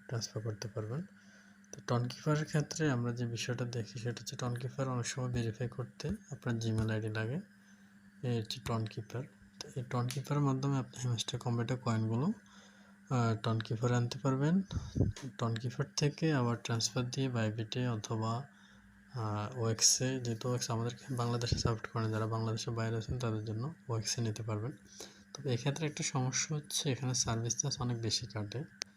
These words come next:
আপনি যখন টনকিপার থেকে কোনো ট্রান্সফার দিবেন তখন ফিফটি পার্সেন্টের মতো ওরা সার্ভিস চার্জ কেটে দেয়।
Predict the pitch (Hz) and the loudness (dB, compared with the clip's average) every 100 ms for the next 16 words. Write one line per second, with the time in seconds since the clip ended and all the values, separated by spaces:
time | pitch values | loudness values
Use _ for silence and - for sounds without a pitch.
0 | - - - 120 117 113 127 120 110 - | -20 -14 -10 -4 -2 -2 -2 -2 -4 -6
1 | 127 123 131 127 120 117 117 - - 127 | -10 -4 0 2 2 0 0 -2 -2 0
2 | 131 135 127 117 127 123 135 - 139 127 | 0 0 -2 -2 -2 -2 -6 -4 -2 -2
3 | - 139 131 127 127 120 113 110 - - | 0 2 2 0 0 0 0 -2 0 0
4 | 120 113 107 | 0 -6 -8